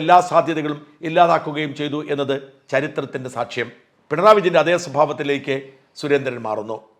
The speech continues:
സുരേന്ദ്രനെ പിന്തുണച്ച സകലരെയും വെറുപ്പിക്കുന്നു. സുരേന്ദ്രൻ്റെ കച്ചവട താല്പര്യങ്ങളും ഗ്രൂപ്പ് താല്പര്യങ്ങളും മാത്രം മുൻഗണന വരുന്നു. പിണറായിയുടെ ബി ടീമിനെ പോലെ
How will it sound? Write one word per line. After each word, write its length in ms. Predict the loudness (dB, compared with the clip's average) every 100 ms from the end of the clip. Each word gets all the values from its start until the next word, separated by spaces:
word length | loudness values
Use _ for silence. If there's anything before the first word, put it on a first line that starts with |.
| _ _ _ _ -6
സുരേന്ദ്രനെ 480 | 2 4 4 0 -2
പിന്തുണച്ച 380 | -4 -2 -4 -4 -2
സകലരെയും 480 | 0 2 0 0 -2
വെറുപ്പിക്കുന്നു. 500 | -4 -4 -10 -10 -10 -12 _ _ _ -4
സുരേന്ദ്രൻ്റെ 420 | 2 2 2 0
കച്ചവട 280 | 0 2 4 4
താല്പര്യങ്ങളും 500 | 2 0 -6 -4 -6 -8 -16 0
ഗ്രൂപ്പ് 260 | 0 2 2
താല്പര്യങ്ങളും 540 | 2 0 -6 -6 -8 -6 -2
മാത്രം 440 | 0 0 0 -4 -6 _ _ -8
മുൻഗണന 340 | -4 -2 -2 -4
വരുന്നു. 240 | -6 -8 -10 _ _ _ _ _ -2
പിണറായിയുടെ 480 | 4 8 8 6 0
ബി 80 | -2 -2
ടീമിനെ 320 | -4 -2 -2 -2
പോലെ 160 | -2